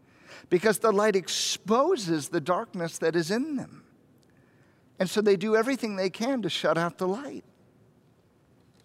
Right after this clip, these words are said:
And so don't you see, this story, this, this parable is not just a story. <laughs> It, it's the story, uh, not just of this one man,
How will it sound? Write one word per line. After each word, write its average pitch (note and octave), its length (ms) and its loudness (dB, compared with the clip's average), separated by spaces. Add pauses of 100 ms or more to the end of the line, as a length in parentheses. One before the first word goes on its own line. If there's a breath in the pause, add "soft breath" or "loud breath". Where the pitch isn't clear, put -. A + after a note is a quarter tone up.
(500 soft breath)
And G3 80 0
so C4+ 120 2
don't D4+ 220 0
you E4 80 0
see, A#3+ 160 -4
this G3 200 0
story, A#3+ 640 2
this, F#3 280 0 (240 loud breath)
this F#3 160 4 (100)
parable F#3 800 2 (260 loud breath)
is F3 220 2
not G#3 360 0
just G#3+ 440 0
a F#3+ 60 -2
story. - 880 -6
<laughs> - 0 - (1200 loud breath)
It, G#3+ 140 -2
it's G3+ 300 0
the A3+ 100 -2
story, G#3+ 720 -2 (120)
uh, F#3+ 120 2
not G3+ 240 0
just A#3 240 -2
of G#3 100 2
this F3 260 2 (380)
one F3 380 0
man, D3+ 560 -2